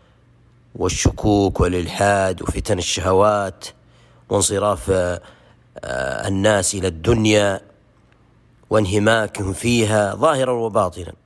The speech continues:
وضعف الإيمان، شدة، آه، التفرد لقلة المعين. لكن المتمسك بدينه القائم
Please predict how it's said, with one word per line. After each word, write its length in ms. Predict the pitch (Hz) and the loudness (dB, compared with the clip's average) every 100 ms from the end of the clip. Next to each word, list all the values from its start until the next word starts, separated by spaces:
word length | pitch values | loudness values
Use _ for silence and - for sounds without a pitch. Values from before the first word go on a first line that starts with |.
| _ - | _ -4
وضعف 320 | 113 98 98 | -2 0 -2
الإيمان، 640 | 107 101 101 113 113 104 - | -4 -2 2 2 2 0 -6
شدة، 420 | - 117 107 107 117 - _ - - | -10 -8 -4 -4 -4 -8 _ -16 -10
آه، 480 | 64 53 50 50 - | -10 -10 -12 -12 -14
التفرد 800 | - 104 78 117 95 107 98 - - _ _ _ _ _ _ _ - | -8 -4 2 2 2 0 0 -4 -20 _ _ _ _ _ _ _ -12
لقلة 380 | 117 135 120 107 104 | -2 0 2 0 0
المعين. 480 | 101 92 104 95 - _ _ _ _ _ _ _ _ _ _ _ _ - | 0 0 0 -2 -6 _ _ _ _ _ _ _ _ _ _ _ _ -2
لكن 340 | 113 117 139 | 0 2 0
المتمسك 680 | 135 131 135 139 156 - - | 0 0 2 2 2 0 -4
بدينه 540 | 104 110 131 127 104 101 - - _ _ _ _ _ _ _ _ _ _ _ _ _ - | -2 0 2 2 0 -2 -6 -20 _ _ _ _ _ _ _ _ _ _ _ _ _ -6
القائم 720 | 101 - 120 117 - 110 107 | -4 0 2 2 0 -4 -4